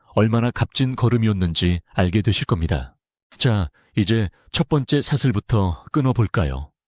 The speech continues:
지금 당장 손에 든 스마트폰의 에스엔에스를 끄고 여러분의 자산 구조를 다시 들여다보세요. 오늘 이야기가 여러분의 인생에 작은 균열을 냈기를 바랍니다. 그 균열 사이로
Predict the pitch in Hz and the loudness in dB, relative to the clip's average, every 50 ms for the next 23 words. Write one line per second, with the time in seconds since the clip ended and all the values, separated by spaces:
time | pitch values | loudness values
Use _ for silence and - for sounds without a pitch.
0 | _ _ _ - - 131 110 135 120 113 110 107 104 113 117 113 98 82 71 - | _ _ _ -2 -2 0 0 0 0 0 0 2 2 2 0 0 0 -4 -6 -8
1 | - _ _ - - - - 127 127 135 147 151 135 - - 160 147 - - - | -14 _ _ -10 -4 -2 0 0 2 2 0 0 0 0 0 0 0 0 -2 -2
2 | - 135 120 127 131 - 127 113 - - 139 123 110 110 98 - - 101 107 101 | 0 0 0 0 0 0 0 0 0 0 0 0 0 0 0 0 0 0 0 0
3 | - - 127 92 - 92 78 71 - - _ _ _ _ _ _ - 117 110 113 | 0 -2 -2 0 0 -2 -2 -2 -6 -12 _ _ _ _ _ _ 0 0 2 2
4 | 104 104 107 113 113 113 - - - 107 127 127 120 107 110 - 113 95 95 90 | 2 0 0 0 0 -2 -2 -2 -2 0 0 0 0 0 0 0 0 0 0 0
5 | 92 90 87 - - - - 107 - - 117 110 - - - 127 117 107 - 117 | 0 0 -2 -4 -2 0 0 2 2 0 0 -2 -2 -2 -2 0 0 0 0 0
6 | 92 104 - - 98 80 71 62 - - _ _ _ _ _ _ _ - 113 107 | 0 0 0 0 0 -2 -2 -4 -8 -14 _ _ _ _ _ _ _ -2 0 2
7 | 110 123 127 120 110 110 110 104 92 107 87 113 107 90 73 - _ _ _ _ | 2 2 2 2 2 2 2 0 -2 -2 -2 0 0 -2 -4 -6 _ _ _ _
8 | _ _ _ 117 110 110 123 110 117 120 120 104 101 95 - 104 90 95 95 92 | _ _ _ 0 0 2 2 2 0 0 0 0 0 0 0 0 0 0 0 0
9 | 85 - - _ - - 120 110 101 113 113 101 - 120 107 107 107 104 - 113 | -2 -4 -8 _ -4 -2 0 0 0 -2 -2 -2 -2 0 0 0 2 0 0 0
10 | 95 95 - - 110 98 104 98 - - 95 82 82 85 95 76 64 62 - - | 0 -2 -2 -2 0 0 0 0 0 0 0 0 0 0 -2 -2 -4 -6 -12 -18
11 | _ _ _ _ _ _ _ _ - - 127 120 - - - 117 117 117 113 - | _ _ _ _ _ _ _ _ -4 -2 -2 -2 0 0 0 2 2 2 0 0
12 | - 107 92 87 92 90 95 92 | -2 -2 0 0 0 0 -2 -2